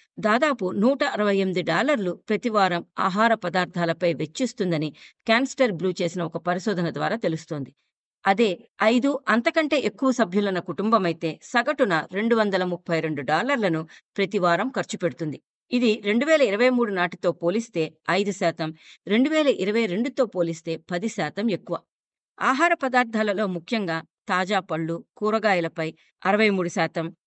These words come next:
పాలు, గుడ్లు వంటి పదార్థాలను యాభై ఆరు శాతం, చేపలు, మాంసం వంటి వాటిని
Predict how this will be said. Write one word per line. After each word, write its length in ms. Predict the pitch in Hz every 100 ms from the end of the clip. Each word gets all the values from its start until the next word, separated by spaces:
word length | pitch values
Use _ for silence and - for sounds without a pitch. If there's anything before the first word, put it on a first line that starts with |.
| _ -
పాలు, 300 | 208 247 285
గుడ్లు 400 | 220 220 190 233
వంటి 200 | 208 208
పదార్థాలను 720 | 175 170 202 170 190 185 170
యాభై 360 | 139 156 202
ఆరు 140 | 208 175
శాతం, 380 | 175 156 160 160 _ _ _ -
చేపలు, 360 | 247 277 320 311
మాంసం 440 | 233 226 247 226
వంటి 220 | 214 202
వాటిని 460 | 170 180 214 180